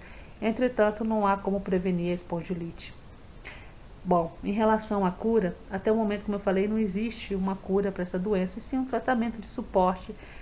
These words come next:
pro alívio dos sintomas e da dor. Espero muito ter ajudado. E aí, você foi diagnosticada com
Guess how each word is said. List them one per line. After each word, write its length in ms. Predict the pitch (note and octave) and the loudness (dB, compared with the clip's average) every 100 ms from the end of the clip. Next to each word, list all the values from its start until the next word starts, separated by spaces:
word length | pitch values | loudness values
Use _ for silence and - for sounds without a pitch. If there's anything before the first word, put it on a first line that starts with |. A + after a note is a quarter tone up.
| - - | -16 -6
pro 160 | F#3 F#3+ | 4 4
alívio 300 | F3 F#3 F#3 | 6 2 0
dos 120 | F#3+ | -4
sintomas 540 | G#3 F#3 F3+ F3+ F3 | -4 -2 -2 -2 -4
e 20 | D#3 | -2
da 140 | F3+ | 0
dor. 300 | E3+ E3 D#3+ - - - - - - - - - - | 0 -4 -10 -14 -16 -18 -18 -18 -16 -16 -14 -14 -14
Espero 360 | - F#3+ F#3 | 2 4 6
muito 540 | G3 F3+ G3 G3 F#3+ F3+ - | 6 6 4 2 -2 -10 -6
ter 100 | F#3 | -2
ajudado. 600 | F3 F#3 F3 E3 D#3 D#3+ | -2 -2 -2 -2 -2 2
E 40 | G3 | 4
aí, 220 | F#3+ D#3 - - - - F#3 | 4 0 -10 -16 -16 -14 -8
você 300 | F3 - F3 | -6 -4 -4
foi 160 | F3 | -2
diagnosticada 800 | F3 F3 E3+ E3+ - F3 F3+ E3+ - | -2 -2 -4 -6 -2 0 2 -2 -6
com 420 | E3 E3 E3+ | -6 -4 -6